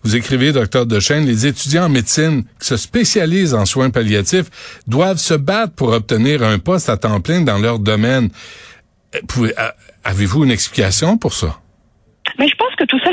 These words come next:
Speaker 2: c'est politique. Euh, c'est pas les, les Québécois qui demandent pas de soins palliatifs. Les Québécois, surtout ceux qui sont rendus là, veulent avoir des médecins à la maison. Mais je pense que dans les hautes instances, les soins palliatifs sont malvenus parce qu'il y a une vision hospitalo-centrée,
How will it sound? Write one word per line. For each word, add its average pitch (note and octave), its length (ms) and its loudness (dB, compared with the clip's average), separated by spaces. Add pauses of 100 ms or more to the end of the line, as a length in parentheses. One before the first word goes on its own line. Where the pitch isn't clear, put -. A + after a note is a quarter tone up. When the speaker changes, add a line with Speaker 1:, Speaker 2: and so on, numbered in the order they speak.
Speaker 2:
c'est A#3+ 120 -2
politique. F#3+ 520 -2 (480)
Euh, F#3+ 260 2 (140)
c'est C4 140 -2
pas F#4 140 0
les, C4+ 180 -2 (100)
les G#3 180 0
Québécois B3+ 420 -2
qui G#3 140 -4
demandent E3+ 360 -4
pas F#3 160 0
de D#3 120 -8
soins D3+ 220 -14
palliatifs. D#3 460 -14 (280)
Les G#3+ 140 0
Québécois, C4+ 520 -2
surtout C4 340 -6
ceux C4 80 0
qui G#3+ 140 -2
sont G3 140 2
rendus E3 300 -4
là, G3 160 0 (320)
veulent A3+ 160 2
avoir F#3+ 240 -2
des E3 100 -10
médecins D#3+ 320 -10
à E3 60 -6
la D#3+ 120 -6
maison. D#3+ 360 -4 (280)
Mais G3 60 -2
je A3 100 2
pense D4 360 0
que G#3+ 100 -2
dans F#3+ 140 0
les G3 240 0
hautes C#4+ 280 0
instances, G3+ 680 -4 (160)
les G#3 140 0
soins B3 140 -2
palliatifs G#3+ 460 -4
sont F#3 140 -2
malvenus F3 840 -2 (500)
parce C#4 180 0
qu'il C#4 120 -2
y - 20 -4
a A3 40 -4
une G3 40 -8
vision G#3 300 -2
hospitalo-centrée, G3 1000 -6